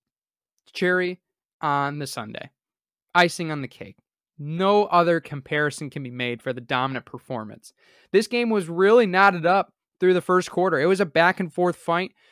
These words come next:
I mean, we got two big explosive plays in the run game that really got us going early on with Bernhardt. And I mean, <laughs> I mean, the fact that that guy performed on the level that he did, not even fully healthy, guys. I, there was not really made clear before the game started.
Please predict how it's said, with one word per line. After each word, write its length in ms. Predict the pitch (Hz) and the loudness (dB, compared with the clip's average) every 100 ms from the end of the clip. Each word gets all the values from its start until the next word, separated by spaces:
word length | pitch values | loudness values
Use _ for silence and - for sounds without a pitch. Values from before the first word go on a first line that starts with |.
| _ _ | _ _
I 140 | 147 147 | -6 -6
mean, 160 | 151 | -6
we 160 | 139 151 | -8 -6
got 260 | 156 - | -6 -6
two 220 | - 175 156 | -4 -4 0
big 240 | 156 170 | -2 -2
explosive 560 | 165 - 165 170 - - | -4 -2 0 0 -2 -4
plays 360 | 165 160 156 | 0 2 0
in 60 | 151 | -4
the 100 | 139 | -8
run 320 | 131 156 170 | -4 -2 -2
game 320 | 160 170 170 - _ _ _ | -2 -2 -4 -8 _ _ _
that 180 | 147 143 | -2 0
really 320 | 147 160 156 | 0 2 0
got 240 | 143 151 147 | 0 0 0
us 160 | 135 | -4
going 380 | - 151 156 147 | -6 -4 -2 -2
early 340 | 147 147 135 | -2 -4 -4
on 240 | 143 151 151 | -2 -2 -2
with 180 | 127 - | -10 -4
Bernhardt. 580 | 151 160 143 156 151 - _ _ - | -2 -2 0 0 0 -6 _ _ -12
And 100 | 127 | -10
I 40 | |
mean, 120 | 120 - | -10 -16
<laughs> 120 | - 131 | -16 -8
I 100 | 143 | -6
mean, 180 | 135 | -6
the 120 | 131 127 | -6 -2
fact 320 | 156 151 - | 0 0 -4
that 120 | 127 | -4
that 220 | 139 127 | -2 -2
guy 280 | 131 127 123 _ _ _ | -2 -2 -2 _ _ _
performed 500 | - 147 151 147 143 | -6 -4 -4 -4 -4
on 100 | 135 | -4
the 60 | |
level 260 | 139 139 135 | -2 -2 -4
that 140 | 127 | -8
he 180 | - 151 | -8 -10
did, 320 | 135 135 127 | -2 -2 -2
not 340 | 139 156 220 269 | 0 2 2 2
even 200 | 254 233 | -2 0
fully 280 | 247 226 | 4 4
healthy, 340 | 190 190 180 147 | 4 2 0 -4
guys. 360 | 127 113 - _ - | -2 -2 -6 _ -4
I, 220 | 156 156 _ | -4 -4 _
there 140 | 160 | -2
was 180 | 170 160 | -2 -4
not 240 | 165 208 226 | 0 0 2
really 240 | 208 180 | 2 2
made 400 | 147 165 180 151 | -2 0 0 -2
clear 380 | - 160 175 170 | -10 -2 0 0
before 340 | 147 - 165 | -4 -2 -2
the 80 | 147 | 0
game 280 | 139 147 160 | -4 -6 -6
started. 520 | - - 135 175 | -6 -2 0 -2